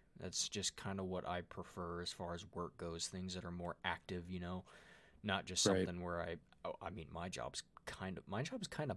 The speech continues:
Speaker 1: both right now. I don't know. I, it's, I, I still, I still just, I don't necessarily, are you talking about, like, if we were in charge of the dystopia? Like,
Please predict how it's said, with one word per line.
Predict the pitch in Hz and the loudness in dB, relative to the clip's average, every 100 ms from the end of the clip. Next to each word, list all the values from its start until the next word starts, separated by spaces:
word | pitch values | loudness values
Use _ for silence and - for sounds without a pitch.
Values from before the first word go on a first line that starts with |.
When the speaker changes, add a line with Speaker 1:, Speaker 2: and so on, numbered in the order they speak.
| - | 0
Speaker 1:
both | 90 67 - - - - - - | 0 0 -4 -12 -18 -20 -6 -2
right | 92 - | -2 0
now. | 87 80 78 82 - - - - - - - - - 143 | -2 -2 -2 -6 -10 -20 -20 -20 -20 -20 -20 -20 6 12
I | |
don't | 175 139 | 12 12
know. | 98 90 - - | 10 6 0 6
I, | 110 110 - - - - - - - - - - - - - - | 8 8 6 -2 -20 -20 -20 -20 -20 -20 -20 -20 -20 -20 -20 -4
it's, | 127 120 - - | -2 0 -2 -2
I, | 110 - - | -4 -2 0
I | |
still, | 107 - 170 156 - | 2 6 6 6 2
I | 113 | 0
still | - - 165 | 2 4 4
just, | 127 113 - - | 4 2 2 2
I | 101 | 0
don't | 123 139 - - - - | 0 -2 -6 -20 -16 -6
necessarily, | 113 110 - 110 101 90 - - - - | 0 4 4 4 4 0 -4 -12 -14 6
are | 131 | 8
you | |
talking | 139 226 226 196 | 12 12 12 12
about, | 175 180 | 12 12
like, | 160 143 | 12 12
if | 131 - | 10 6
we | 95 92 190 147 | 0 4 6 6
were | 220 247 302 | 4 2 2
in | 294 | 0
charge | - 302 302 | 2 4 2
of | 262 233 | 0 0
the | 226 | 0
dystopia? | 277 - - 269 254 269 277 269 - - - - - - | 4 4 4 0 -2 -2 -2 -4 -10 -20 -20 -20 -20 -6
Like, | 117 110 101 | 4 6 4